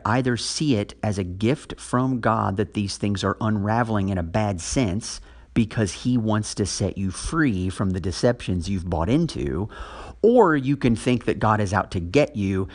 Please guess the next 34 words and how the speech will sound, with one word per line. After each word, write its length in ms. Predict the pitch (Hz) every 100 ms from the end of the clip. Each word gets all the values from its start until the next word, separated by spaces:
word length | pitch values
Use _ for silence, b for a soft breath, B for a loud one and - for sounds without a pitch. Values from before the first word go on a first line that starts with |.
| B
and 200 | - 110
grow 340 | 104 104 98 92 B B
stronger 540 | - 135 123 117 110
and 200 | - 101
more 220 | 104 101 92
resistant 640 | 98 92 120 - - -
to 120 | 101
him 280 | 85 95 92
in 120 | 90
your 140 | 85 82
hatred. 640 | 95 120 - - - - B B B B B
But 280 | 135 135 -
N 160 | 185 214
T 180 | -
Wright, 280 | 127 135 120 -
I 100 | 123
think, 260 | 104 -
captures 500 | - 143 - 110 87
it 160 | 98 92
well, 400 | 107 123 98 104
and 80 | 101
I'd 140 | 104
like 180 | 104 -
to 80 | 90
use 440 | 92 131 170 123
a 60 | 80
quote 300 | - 104 -
from 200 | 101 87
him 260 | 98 95
to 120 | -
springboard 640 | 95 - 131 120 101 98 92
us 160 | -
into 240 | 95 90 90
several 400 | - 110 95